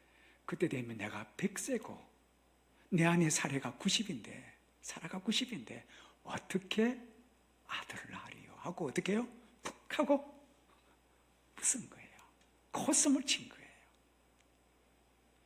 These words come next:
여러분, 그러면서 이 아브라함이 하나님께 뭐라 그러냐? 여종 하갈을 통해 주신 이스마엘이라도 족합니다. 근데 그때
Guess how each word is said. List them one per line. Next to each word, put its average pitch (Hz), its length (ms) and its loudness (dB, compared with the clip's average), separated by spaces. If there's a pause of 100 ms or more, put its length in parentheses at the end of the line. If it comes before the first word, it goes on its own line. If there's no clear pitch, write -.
(1300)
여러분, 95 440 -6 (460)
그러면서 233 460 12
이 240 120 12
아브라함이 240 540 10
하나님께 214 480 6
뭐라 156 300 0
그러냐? 110 680 -8 (1080)
여종 104 340 -2
하갈을 202 460 0
통해 220 220 4
주신 214 320 2 (400)
이스마엘이라도 180 1000 6 (340)
족합니다. - 840 -8 (1700)
근데 202 260 10
그때 175 680 4